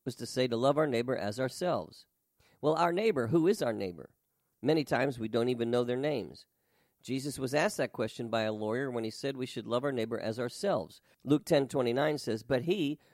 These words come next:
wanting to justify himself, said to Jesus, 'And who is my neighbor?'" Again, Jesus was referring to the law, and he summed it up into two commandments, "Love God and love your neighbor." This lawyer was looking for more detail. For him,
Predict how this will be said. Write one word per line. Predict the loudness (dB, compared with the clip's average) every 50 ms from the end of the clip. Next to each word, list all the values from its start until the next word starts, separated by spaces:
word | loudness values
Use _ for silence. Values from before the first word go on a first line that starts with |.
| _ _
wanting | 0 2 4 4 4 2 -2
to | -2
justify | -2 0 -2 -2 -2 -6 -4 -4 -2 -2 -2
himself, | -2 -4 -6 -8 -4 -2 -2 -2 -2 -4 _
said | -16 -4 -2 -2 0 0
to | -4
Jesus, | -8 -4 -4 -4 -4 -4 -6 -10 -10 -12 _ _ _ _ _
'And | 0 2 4
who | 4 4 4 4
is | 2 2 2
my | 0 0 0
neighbor?'" | 0 -2 -4 -4 -6 -10 -14 -16 _ _ _ _ _ _ _ _ _ _ _ _ _ _ _ _
Again, | -2 0 2 4 4 4 2 0 -4 -8 _ _ _
Jesus | -8 -4 -2 -2 -2 -2 -6 -8 -4
was | -4 -4 -4 -4
referring | -8 -6 -2 0 0 0 0 0
to | -4 -4
the | -4 -4
law, | 0 2 4 4 4 4 4 2 -2 -6 _ _ _ _
and | -4 -4
he | -4 -4
summed | -2 -2 -2 -2 -2
it | 0 0 0
up | 0 0 -2 -6
into | -8 -8 -6 -4 -6 -6 -8 -10 _ _ _ _
two | 0 0 0
commandments, | 2 0 -2 -2 0 -4 -2 -2 -4 -4 -4 -8 -18 _ _ _ _
"Love | -2 2 4 4 4 2
God | -2 -4 -2 0 -2 -4 -4 -6 -4 -2
and | -2 0 0
love | 0 -2 -2
your | -2 -4 -2
neighbor." | -2 -2 -2 -4 -6 -10 -12 _ _ _ _ _ _ _ _ _ _ _ _ _ _ _
This | -4 -4 -2 -2
lawyer | -2 2 2 4 2 2
was | 2 0 0 0
looking | -2 -2 -2 -4 -10
for | -8 -6 -4
more | -2 -2 -2 -4
detail. | -4 -4 -6 -6 -6 -6 -6 -6 -6 -6 -12 _ _ _ _ _ _ _ _ _ _
For | _ -2 2
him, | 4 6 6 6 4 0